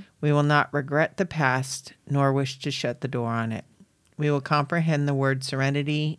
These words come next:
and we will know peace. No matter how far down the scale we have gone,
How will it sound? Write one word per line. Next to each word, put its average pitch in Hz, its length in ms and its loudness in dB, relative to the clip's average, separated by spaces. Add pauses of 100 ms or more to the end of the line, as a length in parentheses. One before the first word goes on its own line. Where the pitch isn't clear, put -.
and 135 140 -2
we 123 120 -2
will 123 120 -4
know 123 200 -4
peace. - 640 -10 (760)
No 147 100 4
matter 151 300 6
how 160 320 4
far 175 420 4
down 143 300 2
the 139 80 0
scale 135 480 0
we 143 120 2
have 143 200 0
gone, 123 440 -2